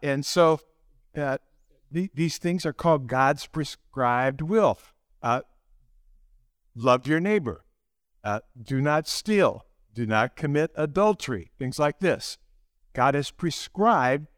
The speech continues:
certain things already in the Bible, and, uh, a-, a-, and, and, and, or commanded, commanded or prohibited.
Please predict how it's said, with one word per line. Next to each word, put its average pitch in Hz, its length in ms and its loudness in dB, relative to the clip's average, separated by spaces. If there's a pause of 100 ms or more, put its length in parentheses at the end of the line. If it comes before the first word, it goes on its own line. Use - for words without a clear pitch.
(140)
certain 170 560 0 (180)
things 143 500 0
already 143 580 2 (480)
in 160 200 0
the 226 80 2
Bible, 139 520 2 (880)
and, 135 340 2
uh, 135 260 4
a-, 151 200 -2
a-, 139 240 -4
and, 131 300 -2
and, 131 240 -2
and, 123 280 -6 (300)
or 123 120 0
commanded, 131 520 0 (360)
commanded 131 460 0 (100)
or 120 180 0
prohibited. 135 480 -4